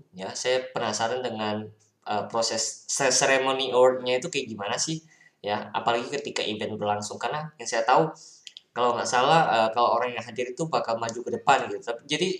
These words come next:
saya penasaran gitu, karena saya mengikuti F H L ini yang tahun ini itu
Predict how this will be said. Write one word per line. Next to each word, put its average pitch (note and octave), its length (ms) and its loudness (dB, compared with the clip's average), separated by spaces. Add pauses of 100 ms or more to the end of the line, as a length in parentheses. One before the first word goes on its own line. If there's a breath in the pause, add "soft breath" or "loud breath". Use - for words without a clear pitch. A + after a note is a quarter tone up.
(220)
saya F3 240 0
penasaran E3 400 2
gitu, A#2 240 -4
karena D#3 240 0
saya F3+ 240 2
mengikuti C3 640 -4
F A#2+ 160 0
H A#2+ 160 4
L B2+ 160 4
ini D#3+ 160 -2
yang A#2 160 -6
tahun A#2 240 0
ini A2+ 240 -12
itu E3 80 0